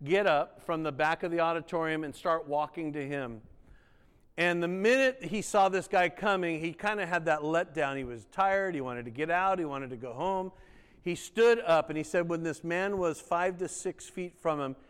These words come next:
he said the smell of this man was so bad. He said, "So disgusting." He said he immediately reached into his pocket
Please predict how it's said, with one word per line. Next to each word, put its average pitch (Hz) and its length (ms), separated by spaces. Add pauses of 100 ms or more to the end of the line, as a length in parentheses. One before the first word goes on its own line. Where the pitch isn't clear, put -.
(120)
he 165 120
said 147 240
the 135 100
smell 175 840 (680)
of 135 180
this 143 240
man 135 200
was 123 160
so 190 800 (120)
bad. 139 600 (840)
He 147 100
said, 143 260
"So 202 260
disgusting." 165 720
He 127 60
said 151 200
he 156 140
immediately 165 500
reached 160 440
into 180 340
his 175 160
pocket 151 580